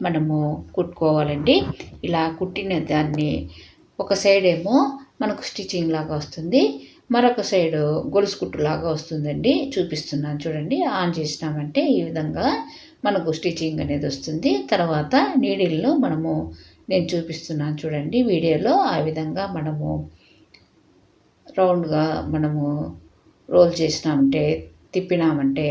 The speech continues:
మనకు ఈ నీడిల్ అనేది పైకి వస్తుంది. తర్వాత క్లాత్ అనేది పక్కకు తీసుకునేసి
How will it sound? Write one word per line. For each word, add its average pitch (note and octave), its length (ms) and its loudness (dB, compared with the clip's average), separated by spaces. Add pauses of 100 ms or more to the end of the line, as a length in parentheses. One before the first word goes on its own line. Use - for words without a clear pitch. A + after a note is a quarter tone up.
(200)
మనకు D3+ 300 -2 (580)
ఈ G#3 160 2
నీడిల్ F#3 340 6
అనేది D3+ 320 0
పైకి D3+ 260 2
వస్తుంది. D3+ 380 0 (180)
తర్వాత E3+ 400 0 (320)
క్లాత్ F3+ 300 2
అనేది C#4 300 -2 (100)
పక్కకు E3+ 380 -2
తీసుకునేసి D#3 640 -4